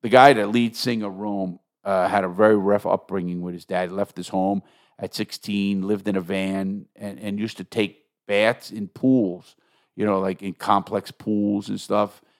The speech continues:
And him, him and his brother, and they left. And, uh, the dad was a drug addict and everything. And, you know, he told me he has a relationship with him today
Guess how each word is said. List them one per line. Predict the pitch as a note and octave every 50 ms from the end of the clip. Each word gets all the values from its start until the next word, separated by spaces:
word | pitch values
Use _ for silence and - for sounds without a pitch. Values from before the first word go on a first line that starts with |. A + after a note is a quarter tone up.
| _ _ _ _ _
And | - G#2+ G2+ G2
him, | G#2+ G#2+ G#2+ G#2
him | A2 A2+ G#2+
and | G#2+ G#2
his | F#2 -
brother, | - G#2 A2 A2 A2+ G2 F#2 F#2 - _ _ _ -
and | G#2+ G2+
they | G2+ G2
left. | G2+ G#2 G#2 G2+ G2+ - - _ _ _ -
And, | G#2+ G#2 G#2 G2+ G2 F#2+ G2
uh, | G2+ G2+ G2 F#2 - - _ _ _ _ _ _ _ _
the | G2+
dad | F2+ G#2 G2+ G2+ G#2 G2
was | G#2 F#2+
a | G2+
drug | F#2 - - A2+ A2 F#2+ G#2+
addict | G2 G2 G2 G2 F#2+ G2 - -
and | G2
everything. | G2 F#2+ F#2+ F#2 -
And, | A2 G#2+ G#2+
you | A2
know, | A2+ A#2 A#2 A#2 A2+ A#2 G#2
he | G2 A#2+ A#2+
told | - - B2+ B2 B2 B2
me | B2 A#2+
he | A#2+
has | A#2 B2+ C3 C#3+
a |
relationship | D3 B2 A#2 A#2 A2+ A2 - A2+ - - - - -
with | -
him | - -
today | - A2+ G2+ G2+ F#2+ F#2 F#2+